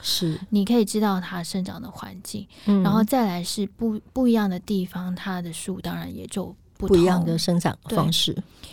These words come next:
Speaker 2: 然后再来呢，绘本也是一个很有趣的，就是，呃，大家都会想说，哎，要买绘本吗？
Speaker 1: <laughs>
Speaker 2: 当然要买绘本咯。
Speaker 1: 是。是。
Speaker 2: 因为在一幅一幅的图画里面，图像里面，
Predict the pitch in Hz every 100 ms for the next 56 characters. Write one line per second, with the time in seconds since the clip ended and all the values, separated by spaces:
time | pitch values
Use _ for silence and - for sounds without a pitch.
0 | - - 240 247 311 254 196 196 196 208
1 | - 311 220 185 170 165 160 196 180 165
2 | - 175 165 160 - 170 - 240 226 220
3 | - - - - - 180 170 170 202 190
4 | 190 190 185 180 - 170 - 175 180 170
5 | - - - - - 214 175 170 - 196
6 | 185 170 190 185 208 - - - - 139
7 | - 214 208 190 190 220 196 175 220 202
8 | 170 170 175 185 - - - - 233 233
9 | 202 330 294 294 285 202 190 196 196 196
10 | 175 170 - 180 185 240 196 165 165 185
11 | 202 196 202 214 269 202 175 170 202